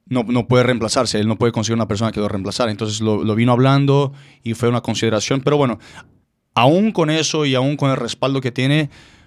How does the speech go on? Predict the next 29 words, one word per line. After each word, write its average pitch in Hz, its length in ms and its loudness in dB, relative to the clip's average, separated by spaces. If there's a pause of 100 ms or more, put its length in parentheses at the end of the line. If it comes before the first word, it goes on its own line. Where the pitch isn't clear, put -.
(240)
como 131 180 0
que - 100 -12
causó 123 280 0
un 151 120 2
cierto 139 280 0
rebullicio 120 400 0
entre 117 120 -2
los 117 120 0
accionistas 117 640 -2
y 180 80 0
las 175 160 2
acciones 139 320 -2
de 131 60 2
la 123 60 0
empresa 120 260 -4
tuvieron 135 240 2
una 127 80 2
baja 120 180 0
de 117 80 0
tres 120 200 -4
punto 123 280 -4
seis 131 260 -4
por 110 200 -6
ciento 135 360 -4
cuando 117 200 -6
fue 120 140 -4
anunciada 117 340 -2
la 110 60 -4
noticia. 104 580 -4